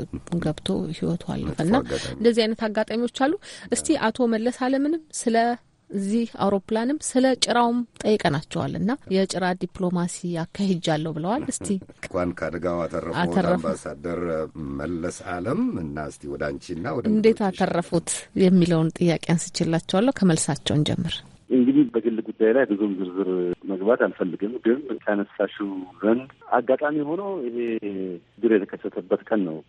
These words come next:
Speaker 3: እኔም ኬንያ የመጣሁት በጠዋቱ አውሮፕላን ማለትም ችግር በገጠመው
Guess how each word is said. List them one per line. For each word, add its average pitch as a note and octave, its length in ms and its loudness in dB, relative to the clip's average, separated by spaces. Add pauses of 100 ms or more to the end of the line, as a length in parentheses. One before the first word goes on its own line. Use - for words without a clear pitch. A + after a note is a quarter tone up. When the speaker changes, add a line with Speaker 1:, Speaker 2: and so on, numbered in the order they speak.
(120)
Speaker 3:
እኔም G2+ 300 4 (480)
ኬንያ G2+ 300 2
የመጣሁት F2 580 -4 (300)
በጠዋቱ B2+ 880 2 (680)
አውሮፕላን G2+ 500 2
ማለትም G#2 340 0
ችግር - 280 -2
በገጠመው G#2+ 540 2